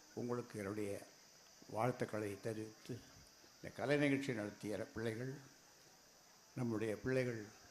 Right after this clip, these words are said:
அற்புதமான கலைகளை இவர்கள் கற்றிருக்கிறார்கள். பல முறை நான் பார்த்திருக்கிறேன்.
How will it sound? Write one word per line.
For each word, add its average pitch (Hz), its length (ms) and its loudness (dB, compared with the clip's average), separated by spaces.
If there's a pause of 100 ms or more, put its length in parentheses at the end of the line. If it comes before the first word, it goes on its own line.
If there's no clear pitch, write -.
(340)
அற்புதமான 151 720 2
கலைகளை 123 560 2 (120)
இவர்கள் 113 340 -4 (400)
கற்றிருக்கிறார்கள். 117 760 0 (120)
பல 117 200 0
முறை 139 240 0
நான் 117 240 -2
பார்த்திருக்கிறேன். 104 640 -6